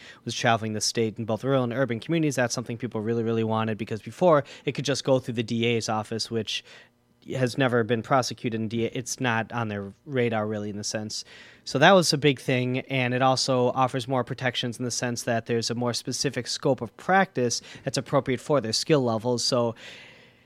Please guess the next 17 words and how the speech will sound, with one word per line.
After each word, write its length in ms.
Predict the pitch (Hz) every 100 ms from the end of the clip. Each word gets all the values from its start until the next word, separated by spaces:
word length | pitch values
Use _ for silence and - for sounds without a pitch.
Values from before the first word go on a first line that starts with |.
| _ -
there 280 | 175 175 170
can 340 | - 208 262
be 120 | 226 214
situations 640 | 190 - 156 143 160 139
that 100 | 143
are 80 | 139
what's 300 | 135 - 143
known, 400 | 139 135 131 127
uh, 300 | - 131 131
as 240 | 143 127
quote-unquote 400 | - 156 135 123
high 240 | - 147 127
risk, 400 | 117 123 - -
such 260 | 131 117
as 220 | 127 117 131
mental 320 | 135 131 127
health, 420 | - 120 117